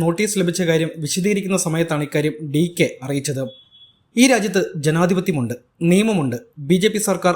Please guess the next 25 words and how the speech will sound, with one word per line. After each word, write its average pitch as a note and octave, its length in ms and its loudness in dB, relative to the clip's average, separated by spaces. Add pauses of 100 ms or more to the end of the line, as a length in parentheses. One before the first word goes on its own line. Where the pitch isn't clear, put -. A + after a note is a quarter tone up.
(140)
ഉദ്യോഗസ്ഥരെ F#3+ 560 2
കൊണ്ട് E3+ 160 2
ഇത്തരം F3 360 2
നടപടികൾ E3+ 440 2 (100)
എടുപ്പിക്കുകയാണെന്നും F3 760 2 (100)
ശിവകുമാർ F3 580 0
ആരോപിക്കുന്നു. D3 500 0 (340)
ഇന്ത്യ A#3+ 220 4
സഖ്യം B3 360 -2 (180)
തീർച്ചയായും A3 600 2 (120)
എൻ F3 160 2
ഡി G3+ 160 2
എ - 100 -2
പരാജയപ്പെടുത്തും. D#3 640 0 (380)
അതാണ് G3+ 340 4
പ്രതിപക്ഷത്തെ F3+ 500 0 (100)
ഭയപ്പെടുത്തുവാൻ E3 560 2 (140)
ബി E3 160 4
ജെ F#3+ 60 4
പി F3 140 -2
ശ്രമിക്കുന്നത്. C#3+ 540 -4 (460)
അവർ F#3+ 180 4 (160)
കോൺഗ്രസിനെയും G#3 640 2 (220)
ഇന്ത്യ G3+ 220 4
സഖ്യത്തെയും F#3 480 0